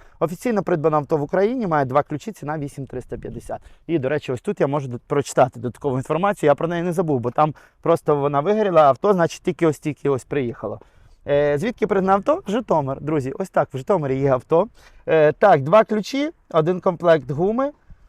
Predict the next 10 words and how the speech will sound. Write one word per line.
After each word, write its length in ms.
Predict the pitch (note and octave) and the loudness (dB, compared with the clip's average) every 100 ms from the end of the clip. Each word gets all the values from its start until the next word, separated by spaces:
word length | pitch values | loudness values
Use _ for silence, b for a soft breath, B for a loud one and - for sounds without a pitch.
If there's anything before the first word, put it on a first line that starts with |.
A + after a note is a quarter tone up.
| _ _ _ | _ _ _
е, 360 | D#3 D#3+ D#3+ D#3+ | 0 2 2 2
в 120 | C#3+ | 0
наявності 680 | E3 F#3+ G#3+ F#3+ E3 D#3 D#3+ | -2 2 4 4 2 -4 -6
сервісна 440 | - F3 D3+ E3 | 0 0 0 -4
книжка, 560 | E3 G#3+ C#4+ - A#3 A3+ A3 - - - - _ - | -6 -6 -6 -4 -4 -4 -6 -20 -20 -20 -20 _ -2
е, 360 | D#3 D#3 D#3 | 0 2 2
лакофарбове 680 | E3 G3+ G3 F#3+ F#3+ E3+ F3+ | 4 2 2 4 4 4 0
покриття, 420 | F3 - F3 D#3+ | -2 -4 0 2
написано 340 | D3 C#3 - C#3+ | 2 -2 -6 0
заводське, 680 | G3 G3 G3+ - C#3+ D3+ | 0 0 -2 -2 0 0